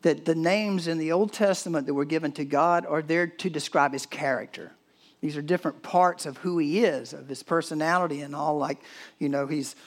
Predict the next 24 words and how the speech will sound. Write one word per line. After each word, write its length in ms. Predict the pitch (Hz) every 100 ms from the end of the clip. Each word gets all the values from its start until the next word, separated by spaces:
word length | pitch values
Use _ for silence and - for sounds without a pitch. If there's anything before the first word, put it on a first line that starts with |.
| -
holy, 560 | - 196 226 226 165 143
this, 260 | 160 151 -
this, 240 | 180 -
hallowed 480 | - 190 214 208 185
is 160 | 180
his 180 | 160 156
name. 380 | 160 175 190 175
It 120 | 160
means 260 | 160 170 147
he's 200 | 156 135
holy, 600 | - - 254 226 156 120
he's 240 | - 160
separate, 600 | - - - 233 233 143 -
he's 280 | 202 185
different 480 | - 160 226 - 233 -
and 120 | 180
distinct 600 | 156 - - 202 202 -
than 160 | 165 156 -
anyone 560 | 220 226 214 202 190
or 140 | 170 160
anything 480 | 196 196 190 185 175
we've 180 | 165
ever 160 | 165 156
known. 300 | 151 123 98